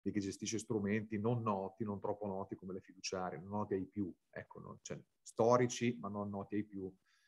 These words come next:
come le fiduciarie, i trust, roba del genere. Vedete, un trust richiede un gesto di fiducia enorme, no? Perché vuol dire delegare a un terzo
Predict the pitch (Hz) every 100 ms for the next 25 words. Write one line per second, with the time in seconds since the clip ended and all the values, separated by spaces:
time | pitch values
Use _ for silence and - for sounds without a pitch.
0 | _ _ _ - 107 98 107 104 - 98
1 | 95 95 95 98 98 - 104 90 - -
2 | 104 98 95 92 92 92 110 110 95 90
3 | 95 113 113 113 101 104 - - - 101
4 | 101 - _ _ _ _ - 104 98 117
5 | 110 98 101 101 117 107 107 98 95 101
6 | 110 98 - 98 95 95 - - 135 123
7 | 101 95 90 85 104 123 110 - - 92
8 | 104 104 98 107 110 98 107 104 117 110
9 | 107 113 113 - 104 104 104 - 110 107
10 | 107